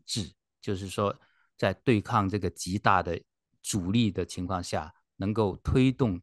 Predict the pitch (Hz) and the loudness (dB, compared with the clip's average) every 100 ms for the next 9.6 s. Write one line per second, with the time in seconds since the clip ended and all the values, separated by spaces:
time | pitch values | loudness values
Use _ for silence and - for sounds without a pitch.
0 | - - 104 92 92 87 92 95 - 80 | -8 -6 -4 -2 -2 -4 -4 -6 -8 -8
1 | 82 _ _ _ _ _ _ - 127 131 | -10 _ _ _ _ _ _ 0 2 4
2 | 107 104 139 185 101 104 127 104 104 98 | 2 2 0 4 6 8 6 6 2 2
3 | 107 90 - 95 76 - 82 85 _ _ | -2 -6 -6 -4 -4 -4 -4 -6 _ _
4 | - 170 151 127 - _ - 139 123 117 | 0 4 4 4 -2 _ -2 0 0 0
5 | 135 120 104 87 - _ _ _ _ _ | -2 2 0 0 -8 _ _ _ _ _
6 | - 110 120 90 95 107 95 92 - 95 | 2 2 2 0 0 0 0 -4 -6 -6
7 | - 113 139 160 135 110 - 113 98 117 | -6 -4 -4 4 4 4 2 2 2 2
8 | 107 98 87 87 90 82 80 98 92 _ | 2 2 0 -4 -6 -6 -12 -12 -14 _
9 | _ - 78 85 76 | _ -10 -8 -8 -10